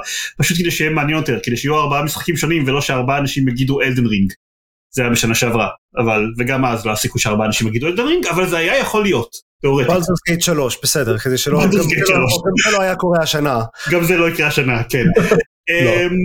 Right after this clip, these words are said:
Speaker 1: הקטגוריות שלנו, טוב, אני לא צריך להציג את הקטגוריות, אנחנו עוד שנייה, אנחנו נדבר על הקטגוריות. אמ, אין לנו עוד הקדמות, נכון?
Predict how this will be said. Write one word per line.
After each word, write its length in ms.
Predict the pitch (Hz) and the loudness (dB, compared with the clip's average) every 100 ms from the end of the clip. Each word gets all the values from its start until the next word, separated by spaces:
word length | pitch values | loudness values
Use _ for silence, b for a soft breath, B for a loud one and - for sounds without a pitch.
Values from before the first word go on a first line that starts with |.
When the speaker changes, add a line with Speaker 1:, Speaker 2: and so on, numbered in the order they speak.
| 185 190 _ - | 0 -2 _ -6
Speaker 1:
הקטגוריות 540 | 190 196 185 196 208 208 | -2 -2 0 0 0 0
שלנו, 500 | 202 190 196 202 190 | -2 0 0 -2 -2
טוב, 120 | 294 | 0
אני 220 | 285 214 | 0 0
לא 80 | 254 | 0
צריך 180 | 269 147 127 131 | 0 -2 0 -2
להציג 240 | 123 131 120 | 0 -2 -2
את 60 | |
הקטגוריות, 320 | - 104 113 143 | -2 0 0 0
אנחנו 200 | - 123 | -2 -2
עוד 100 | 120 | 0
שנייה, 200 | 113 101 | 0 0
אנחנו 380 | 101 104 98 120 _ _ 151 - | 0 0 -2 -4 _ _ -18 -6
נדבר 520 | 123 120 - 147 120 101 _ _ - | -2 -2 -2 -2 -2 -4 _ _ -4
על 180 | 113 110 | 0 0
הקטגוריות. 680 | 117 - 101 110 147 262 - B B B - | -2 -4 -2 2 2 0 -2 B B B -6
אמ, 500 | 143 131 123 120 123 123 - _ _ _ _ _ _ - - _ | -2 0 2 4 2 0 -4 _ _ _ _ _ _ -8 -8 _
אין 100 | 156 | -2
לנו 120 | 226 220 | 2 2
עוד 80 | |
הקדמות, 480 | 143 123 113 190 - 127 | 2 0 0 -2 -4 -4
נכון? 340 | 147 262 | 0 0